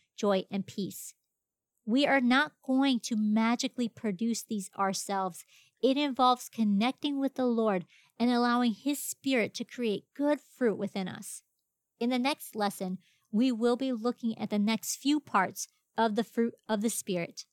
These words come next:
long-suffering, gentleness, and goodness. I want to encourage you to leave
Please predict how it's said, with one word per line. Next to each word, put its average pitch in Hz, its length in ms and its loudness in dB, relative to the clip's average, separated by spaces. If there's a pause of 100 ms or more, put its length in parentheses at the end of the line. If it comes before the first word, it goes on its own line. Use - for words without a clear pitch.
(460)
long-suffering, 240 920 0 (320)
gentleness, 214 720 0 (260)
and 202 180 2
goodness. 185 560 -4 (720)
I 240 240 6
want 269 260 -2
to 277 120 -2
encourage 240 520 -4
you 254 300 -2 (280)
to - 140 -2
leave 240 380 0